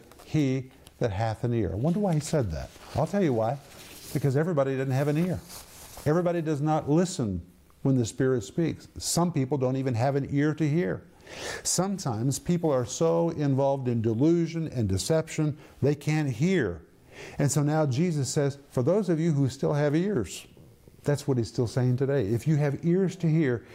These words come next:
hear what the Spirit is saying unto the churches. Now you may say, "Now wait a minute. This was to the church of Pergamum. This has nothing to do with me."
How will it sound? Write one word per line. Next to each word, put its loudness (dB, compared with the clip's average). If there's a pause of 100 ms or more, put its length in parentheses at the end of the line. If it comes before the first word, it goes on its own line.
(120)
hear 0 (560)
what 0
the 0
Spirit 0 (300)
is 2
saying 0 (320)
unto 0 (600)
the 4
churches. -2 (840)
Now 4
you 4
may 2
say, -2
"Now 0
wait -2
a -6
minute. -2
This 2
was 2
to -2
the 2
church 0
of -4
Pergamum. 0 (340)
This 0
has 0
nothing 0
to 2
do 2
with 2
me." 0